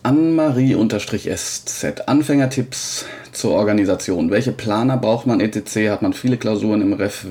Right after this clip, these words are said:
Wie reagiert man professionell auf Unterrichtsstörungen, verhaltensauffällige Schülerinnen und Schüler? Wow, das ist natürlich hammerviel gefragt. Mm,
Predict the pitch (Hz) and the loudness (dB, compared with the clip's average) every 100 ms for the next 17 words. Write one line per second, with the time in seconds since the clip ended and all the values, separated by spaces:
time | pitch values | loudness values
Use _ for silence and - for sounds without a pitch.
0 | 98 - 107 113 107 101 101 104 101 98 | -6 -4 -2 2 2 0 0 -2 -2 -2
1 | 98 95 92 90 90 85 - 76 - 95 | -4 -4 -4 0 0 0 -4 -6 -4 0
2 | 120 - - - 87 85 73 85 82 - | 0 -2 -6 -4 -2 -4 -6 -6 -6 -6
3 | - - 87 82 - - 82 78 69 - | -8 -6 -6 -6 -8 -8 -6 -4 -6 -6
4 | - - - - - - 92 101 82 50 | -8 -10 -14 -18 -8 -2 0 2 0 -4
5 | 50 - - - - - - 110 127 135 | -6 -10 -14 -16 -14 -14 -4 0 2 2
6 | 110 123 104 - - - - - - 123 | 2 2 2 0 -8 -14 -14 -12 0 2
7 | 123 123 120 135 220 - - 113 120 120 | 2 0 2 2 0 -6 -6 -4 -2 -2
8 | - - - - - - - - - - | -2 -8 -14 -16 -18 -18 -16 -16 -16 -16
9 | - - 120 120 120 120 | -20 -4 2 4 6 4